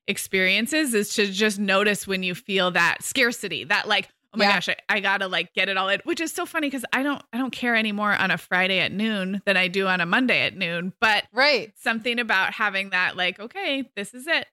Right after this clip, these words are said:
Speaker 1: So anyway, it's been going well. I would not say it's transformative, but I can feel good that I'm sticking to it.
Speaker 2: Well, and all the content you'd be missing, like, there's no way to binge. <laughs>
Speaker 1: Right. <laughs> The
Speaker 2: You
Speaker 1: future.
Speaker 2: can't actually binge the future. So you are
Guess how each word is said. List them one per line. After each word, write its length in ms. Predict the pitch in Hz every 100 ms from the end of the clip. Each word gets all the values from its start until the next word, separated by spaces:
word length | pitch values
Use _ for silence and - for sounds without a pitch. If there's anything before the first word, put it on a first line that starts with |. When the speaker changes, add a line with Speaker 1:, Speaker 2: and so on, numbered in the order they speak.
| -
Speaker 1:
So 80 |
anyway, 260 | 453 330 247 -
it's 100 | 285
been 140 | 370
going 240 | 359 302
well. 300 | 254 220 285 -
I 160 | 214 -
would 140 | 240
not 200 | 240 233
say 160 | 254 240
it's 180 | 208 -
transformative, 800 | - 208 202 - 196 220 254 240
but 120 | 202
I 100 | 190
can 200 | 190 196
feel 200 | - 202
good 280 | 190 202 196
that 100 | 185
I'm 140 | 180
sticking 420 | 165 - 190 170 160
to 140 | -
it. 140 | 139 - _ _ _ _ _ _ _ -
Speaker 2:
Well, 200 | 285 285
and 140 | 285 247
all 200 | 262 269
the 160 | 262 277
content 580 | - 254 233 277 254 214
you'd 180 | 208 180
be 100 | 196
missing, 680 | 185 214 - 180 170 165 - -
like, 140 | 277
there's 240 | 277 269
no 160 | 220 269
way 160 | 277 285
to 100 | 247
binge. 580 | 175 202 214 240 254 - - -
<laughs> 140 | - _ _ -
Speaker 1:
Right. 220 | 277 269
<laughs> 260 | - - -
The 60 |
Speaker 2:
You 160 | 285 240 262
Speaker 1:
future. 140 | -
Speaker 2:
can't 260 | 359 392 -
actually 340 | 269 277 - 277
binge 320 | 269 262 240
the 120 | 240
future. 680 | 240 262 294 185 170 185 277 _ _ _ _
So 140 | -
you 180 | 285 269
are 100 | 339